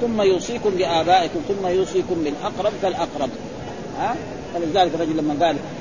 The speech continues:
"عندي دينار"، قال: "تصدق به على نفسك". قال: "عندي دينار آخر"، قال: "على ولدي"، قال: "عندي دينار"، "على خادمي"،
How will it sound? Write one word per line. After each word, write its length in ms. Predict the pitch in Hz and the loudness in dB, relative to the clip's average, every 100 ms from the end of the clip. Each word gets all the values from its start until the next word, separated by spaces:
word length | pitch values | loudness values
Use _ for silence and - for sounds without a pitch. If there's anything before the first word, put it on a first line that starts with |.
| - | -4
"عندي 240 | 180 160 147 | -2 0 0
دينار"، 360 | 147 180 233 | 0 2 2
قال: 180 | 196 180 165 | 2 -2 -2
"تصدق 240 | 196 170 165 | -6 -6 -4
به 80 | 175 | -2
على 160 | 147 147 | -2 -2
نفسك". 220 | - 180 | -2 0
قال: 120 | 156 | 2
"عندي 300 | 147 160 143 | 0 -2 -2
دينار 300 | 139 151 151 139 156 | -2 0 -2 -2 -2
آخر"، 240 | 214 196 160 | -2 -2 -2
قال: 180 | 175 156 | 0 0
"على 200 | 156 147 | -2 -2
ولدي"، 320 | 160 202 190 | 0 0 0
قال: 220 | 175 156 | 0 -2
"عندي 260 | 147 160 143 139 | -2 -2 -4 0
دينار"، 280 | 170 196 | 2 2
"على 220 | 151 156 147 | 0 0 -2
خادمي"، 300 | 165 143 208 | -2 0 -2